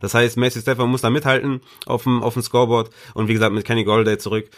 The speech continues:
ist das für mich ein super Start. Ich hab ihn auf Quarterback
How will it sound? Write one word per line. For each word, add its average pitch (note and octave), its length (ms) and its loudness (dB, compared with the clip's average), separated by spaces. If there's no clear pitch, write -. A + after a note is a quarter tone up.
ist A2 120 -10
das G#2+ 100 -2
für A#2 60 0
mich A2+ 160 -2
ein G#2 220 -2
super A#2 240 0
Start. A#2+ 400 0
Ich A#2 180 -4
hab A#2+ 140 0
ihn A2+ 140 2
auf G#2+ 380 0
Quarterback G#2 600 2